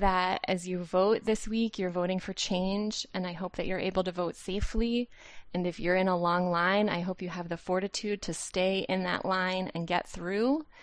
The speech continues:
And I hope we all have the fortitude to demand that this is a free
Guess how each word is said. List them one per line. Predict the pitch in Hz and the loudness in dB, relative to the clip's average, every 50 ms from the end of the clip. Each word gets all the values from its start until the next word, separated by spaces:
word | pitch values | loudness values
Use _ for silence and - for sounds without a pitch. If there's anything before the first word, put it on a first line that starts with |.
| - - - - - - - _ - | -20 -20 -20 -20 -20 -20 -18 _ -4
And | 185 185 | -2 0
I | 180 180 | 0 2
hope | 196 202 190 - | 2 0 0 0
we | 196 190 | 0 0
all | - 147 165 175 185 | 2 4 4 4 2
have | 175 185 180 175 170 | 2 0 -2 -2 -2
the | 180 170 | -4 -6
fortitude | - - 175 180 185 190 - - - 196 196 196 185 - | -4 -2 -2 -2 -2 -4 -6 -4 -4 -2 -2 -2 -4 -4
to | - 196 | -4 -4
demand | 170 175 170 170 180 170 175 175 175 180 180 180 | -2 -2 -2 -2 -2 -2 -2 -2 -2 -2 -2 -2
that | 175 - - - | -4 -6 -8 -8
this | 170 170 - - | -8 -8 -6 -6
is | 170 - | -6 -6
a | 170 | -6
free | 165 - - 175 175 175 175 175 175 175 | -6 -6 -8 -6 -4 -4 -4 -4 -4 -6